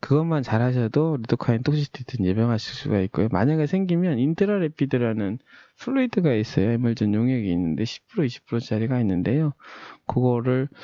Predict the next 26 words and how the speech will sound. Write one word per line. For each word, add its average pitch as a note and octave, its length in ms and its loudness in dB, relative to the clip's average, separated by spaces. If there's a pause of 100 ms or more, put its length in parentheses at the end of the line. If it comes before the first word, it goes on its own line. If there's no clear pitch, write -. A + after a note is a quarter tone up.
(260)
어, A1+ 920 0
아이브이로 B2 540 2
주시면은 C3 840 2
이제 G#2+ 260 2 (600)
희-, - 160 -4
희석하는 G#3+ 580 2
거죠. B2 340 0
그럼 G2 300 -8
리도카인을, G2+ 720 -8
혈중에 D#3 360 -6
있는 G#2 160 -6
리도카인을, G2 680 -8
그런 A2 240 -4
방법이 G#2+ 380 -10
있습니다. - 480 -12 (800)
미다졸람 G3 480 0
사이드 G3 340 0
이펙트는 D#3+ 760 -2
브라디카디아하고 C#3 920 -2
하이포텐서, D3+ 680 -2
슬립 E3+ 300 -4
업냐 C3+ 440 0
등이 C3 200 0
있는데, A2+ 280 0
슬립 F#3+ 300 0
업냐 D#3 240 0